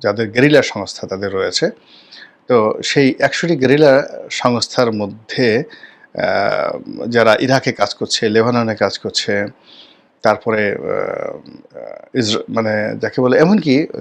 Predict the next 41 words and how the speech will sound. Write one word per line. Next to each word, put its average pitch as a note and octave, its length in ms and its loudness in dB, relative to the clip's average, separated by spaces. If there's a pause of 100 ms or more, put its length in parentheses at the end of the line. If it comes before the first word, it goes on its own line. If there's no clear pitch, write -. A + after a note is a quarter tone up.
গাজার C3+ 280 4
মধ্যেও A2+ 300 -2
কাজ F2+ 240 -2
করছে, - 420 -8 (340)
ফিলিস্তিনে D#3 400 2
কাজ F2 240 -8
করছে, - 300 -10 (680)
এই G3 220 4
জায়গাগুলো D#3+ 400 4
যদি D3+ 220 2
অ্যাক্টিভ C3 300 2 (100)
হয়ে B2+ 160 2
যায় D#3 160 4
এবং F3 100 -2
তার G#2+ 140 0
সঙ্গে C#3+ 300 0
সঙ্গে C3+ 260 0
যদি A#2+ 220 -2
ইরানি A#2 340 0
আর্মি A2+ 320 4
সেখানে G2+ 380 -6
মুভ G2 180 -14 (100)
করে, - 220 -6 (680)
ইরানি C3 280 4
আর্মি A#2 260 2
মুভ A2 300 -4
করে, D3+ 220 0 (640)
আহ, G#2+ 180 0
সেটা A#2+ 260 0
প্যারাট্রুপের A#2+ 640 0
মাধ্যমে A#2 320 0
করতে A#2+ 300 -8
পারে, A2+ 320 -6 (260)
জাহাজের A#2 380 0
মাধ্যমে A2+ 320 0
করতে - 280 -12
পারে, A2 300 -4
সাবমেরিনের A#2+ 600 -2
মাধ্যমে A2+ 340 -2
করতে - 280 -10
পারে, A#2 200 -4